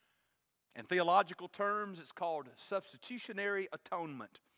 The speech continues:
Christ died on the cross as my substitute. Christ died on the cross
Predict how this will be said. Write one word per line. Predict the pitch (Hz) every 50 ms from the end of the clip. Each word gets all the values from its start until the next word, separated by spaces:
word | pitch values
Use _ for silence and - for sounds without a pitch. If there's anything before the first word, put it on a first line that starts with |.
| _ _ _ _ - - - - _
Christ | - - 240 233 254 285 302 262 - - -
died | 202 233 240 254 247 240 233
on | 220 202
the | 190
cross | 185 - - 254 254 226 180 160 160 160 - - - - - - - - - - -
as | 170 180 160 -
my | 180 180 202 240 240
substitute. | 202 - - 220 220 190 - - - 135 - - 113 98 - _ _ _ - - - - - - _ -
Christ | - - - 285 311 302 269 233 196 175 - - -
died | - 254 254 233 214 214
on | 208 202
the | 196
cross | - - - 262 247 202 156 131 123 -